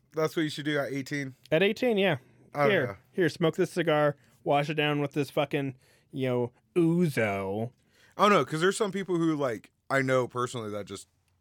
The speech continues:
Speaker 1: chose never to try anything.
Speaker 2: Yeah, and, and good for them. But here's the thing. You don't get an award for not doing drugs.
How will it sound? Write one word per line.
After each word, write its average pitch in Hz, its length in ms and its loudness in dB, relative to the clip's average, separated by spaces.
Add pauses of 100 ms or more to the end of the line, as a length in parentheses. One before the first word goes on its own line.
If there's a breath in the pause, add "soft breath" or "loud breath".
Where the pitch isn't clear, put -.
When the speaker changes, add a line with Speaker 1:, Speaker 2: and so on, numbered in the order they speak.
Speaker 1:
chose 95 280 -10
never 90 280 -12
to 85 120 -14
try 90 320 -8
anything. 82 440 -16 (640 soft breath)
Speaker 2:
Yeah, 254 220 -2 (100)
and, 185 200 0
and 202 200 0
good 285 180 0
for 302 140 -6
them. 151 640 -6 (100)
But 156 260 2 (180)
here's 190 240 0
the 156 80 -6
thing. 139 260 0
You 135 160 2
don't 156 200 2
get 160 140 0
an 151 120 -2
award 131 480 2
for 117 120 -4
not 110 280 -2
doing 98 200 -8
drugs. - 560 -14